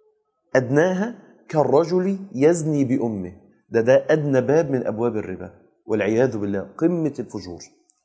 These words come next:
ثم قال صلى الله عليه وسلم: "وإن أربى الربا"، أعلى باب من أبواب الربا إثماً، "استطالة الرجل في عرض أخيه". في رواية أخرى، وهو الإمام البيهقي رحمه الله في الشعب،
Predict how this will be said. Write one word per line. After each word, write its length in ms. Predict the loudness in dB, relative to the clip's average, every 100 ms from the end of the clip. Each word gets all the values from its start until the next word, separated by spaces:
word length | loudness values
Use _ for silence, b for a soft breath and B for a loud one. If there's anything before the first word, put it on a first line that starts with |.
| _ _ _
ثم 240 | -4 -2 -2
قال 360 | 0 -2 -2
صلى 240 | -4 -4 -2
الله 320 | 0 0 -2
عليه 120 | -4
وسلم: 460 | -6 -2 -2 -2 -4 B B B 0
"وإن 380 | 2 4 2 2
أربى 380 | 2 2 2
الربا"، 400 | 2 2 0 0 -2 4
أعلى 360 | 4 4 2 4
باب 260 | 4 2
من 160 | 0 -2
أبواب 280 | 0 0 2
الربا 440 | 0 0 0 0
إثماً، 480 | -2 -2 -2 -2 -4 -10 -20 _ _ -16
"استطالة 640 | -8 -6 2 2 2 -2 -4
الرجل 500 | -2 0 0 -2 -6
في 240 | -6 -6
عرض 220 | -4 -6 -8
أخيه". 260 | -12 -18 -20 _ _ -20 _ b b b b _
في 180 | 2
رواية 380 | 4 6 6 4
أخرى، 240 | 0 0 2
وهو 180 | 4 2
الإمام 220 | -2 -4
البيهقي 420 | -2 -4 -4 -4
رحمه 340 | -4 -6 -10
الله 180 | -4 -4
في 100 | -4
الشعب، 420 | -8 -4 -2 -2